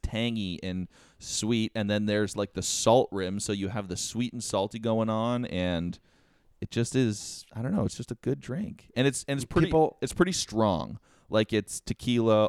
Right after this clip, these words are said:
Speaker 1: orange liqueur, and, like, lime juice. So it's, it's, like, pretty punchy.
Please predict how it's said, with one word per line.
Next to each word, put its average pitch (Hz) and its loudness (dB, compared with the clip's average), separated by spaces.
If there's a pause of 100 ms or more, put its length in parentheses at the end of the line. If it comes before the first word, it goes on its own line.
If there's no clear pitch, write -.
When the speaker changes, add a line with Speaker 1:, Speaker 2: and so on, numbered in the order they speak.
Speaker 1:
orange 104 0
liqueur, 92 -2
and, 85 -4
like, 82 -4
lime 85 -4
juice. - -8
So 87 2
it's, - -4 (400)
it's, - -6
like, 110 -2
pretty 135 -4
punchy. - -6